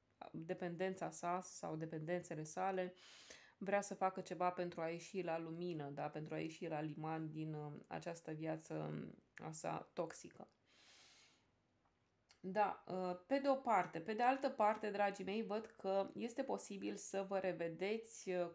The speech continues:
cu o persoană din trecut, o persoană foarte atrăgătoare care te cucerește pur și simplu,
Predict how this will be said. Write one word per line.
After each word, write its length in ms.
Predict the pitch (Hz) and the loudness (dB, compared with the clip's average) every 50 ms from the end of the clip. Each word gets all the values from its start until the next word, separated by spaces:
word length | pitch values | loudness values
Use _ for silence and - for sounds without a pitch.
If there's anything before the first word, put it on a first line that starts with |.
| - | -8
cu 340 | - - - 196 202 196 - | -6 -2 0 2 2 0 0
o 120 | - 185 190 | -2 -2 -2
persoană 640 | 185 - 190 180 - - 202 196 196 208 202 196 | 0 -2 -4 -4 -4 -4 -2 0 0 0 0 -2
din 200 | 185 180 180 175 | -2 -2 -2 -2
trecut, 580 | 165 180 170 160 160 - - 226 262 262 - - _ _ _ _ - - - - - - - - | -4 -4 -6 -6 -6 -4 -4 -4 -4 -4 -6 -12 _ _ _ _ -20 -20 -20 -20 -20 -20 -14 -8
o 100 | - 196 | -6 -4
persoană 460 | 196 - 196 202 - 214 214 214 208 | -4 -2 -4 -2 0 0 0 0 0
foarte 360 | 196 - - 196 196 202 - 185 | -2 2 4 4 4 4 2 0
atrăgătoare 840 | 190 190 - 175 170 - - - - - 202 202 202 202 202 196 190 - | -2 -2 -2 -4 -4 -4 -4 -6 -4 0 2 4 4 4 2 0 -4 -6
care 720 | - - 185 185 190 190 185 180 180 175 175 175 175 - - - | -4 -2 0 2 2 4 4 4 4 2 2 0 -2 -4 -6 -6
te 120 | - - 190 | -8 -6 -6
cucerește 720 | 185 - 190 185 - 185 175 180 190 190 185 - - 175 | -6 -6 -8 -6 -4 -4 -2 -2 -2 -2 -4 -4 -6 -8
pur 240 | - - 165 165 160 | -6 -6 -8 -8 -8
și 140 | - - 175 | -10 -12 -12
simplu, 800 | - - - 180 175 175 165 160 - 160 156 156 156 156 160 | -10 -8 -6 -4 -4 -4 -6 -8 -8 -6 -4 -4 -4 -6 -6